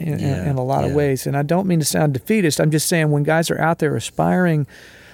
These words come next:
Speaker 1: to look at ways to self-improve, it can be a bit defeating because how do you apply it if nothing that you're trying to do is going to survive the final, you know, vetting process, if you will?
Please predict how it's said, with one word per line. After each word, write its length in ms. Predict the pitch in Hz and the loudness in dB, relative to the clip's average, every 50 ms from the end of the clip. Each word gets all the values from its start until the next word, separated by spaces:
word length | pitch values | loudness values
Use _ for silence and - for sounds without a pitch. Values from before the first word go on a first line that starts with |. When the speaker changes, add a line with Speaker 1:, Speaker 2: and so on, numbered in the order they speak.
| - - _ | -20 -12 _
Speaker 1:
to 80 | - 175 | -2 0
look 240 | 170 165 190 180 - | 0 0 0 -2 -2
at 100 | - - | -2 -2
ways 280 | 156 156 151 147 - | 0 0 0 -2 -2
to 100 | - - | -4 -6
self-improve, 920 | - - - 156 147 - - 131 - - - 196 196 180 151 135 127 - - - - - - _ _ _ _ _ _ _ _ _ | -4 -2 0 0 0 -2 -4 -8 -6 -2 0 0 2 2 0 0 -2 -6 -8 -16 -20 -20 -20 _ _ _ _ _ _ _ _ _
it 140 | - 165 - | -4 -2 0
can 240 | - 165 151 135 135 | 0 0 0 0 0
be 200 | 185 208 233 226 | 0 2 2 0
a 60 | 196 | 0
bit 260 | 147 147 151 151 - | 0 0 -2 -2 -2
defeating 540 | - 139 - - - 160 156 151 156 156 151 | -4 -6 -4 -2 0 0 0 0 0 0 0
because 320 | 143 139 - 156 147 139 | -2 -2 0 -2 -2 0
how 160 | - 170 170 175 | 0 0 0 0
do 80 | 165 | 0
you 140 | 156 139 139 | -2 -2 -4
apply 460 | 127 - - - 185 190 196 185 147 | -4 -6 -6 -4 -2 0 0 0 0
it 220 | 135 131 - - - - - - - - - - - _ - - | 0 -2 -2 -4 -10 -20 -20 -20 -20 -20 -20 -20 -20 _ -4 -4
if 160 | 165 143 - | -2 -2 0
nothing 500 | 165 165 175 180 175 - 185 175 170 160 | 0 0 0 0 0 0 0 2 2 2
that 180 | 147 151 143 - | 2 0 0 0
you're 200 | 160 156 147 - | 0 0 0 0
trying 340 | - - 160 156 147 143 | 0 0 0 0 0 0
to 80 | 135 127 | -2 -4
do 260 | 127 - 165 170 160 | -2 -2 0 0 2
is 200 | 151 143 127 - | 0 0 -2 -2
going 340 | - - 156 147 151 151 143 | -2 -2 0 0 2 0 0
to 100 | - - | -2 -2
survive 640 | 127 - - 139 127 123 143 143 143 147 143 131 | -4 -2 -2 -2 -2 0 0 0 0 0 0 0
the 80 | 131 123 | -2 -4
final, 540 | - - - 139 135 131 123 117 117 117 113 131 175 - - - - - - - | -4 -2 -2 0 0 0 0 -2 -4 -4 -8 -12 -16 -20 -20 -20 -20 -20 -8 -4
you 140 | 147 143 | 0 0
know, 140 | 131 127 120 | 0 0 0
vetting 500 | 117 117 123 143 139 147 147 127 123 113 | -2 0 0 0 0 0 0 -2 -4 -4
process, 560 | - - 143 147 147 131 - - 131 127 - | -2 0 0 0 0 0 -2 -4 -4 -4 -6
if 160 | - 127 - - | -8 -8 -8 -8
you 100 | - 131 | -8 -8
will? 380 | 139 - - - - 131 127 | -8 -8 -8 -8 -10 -12 -16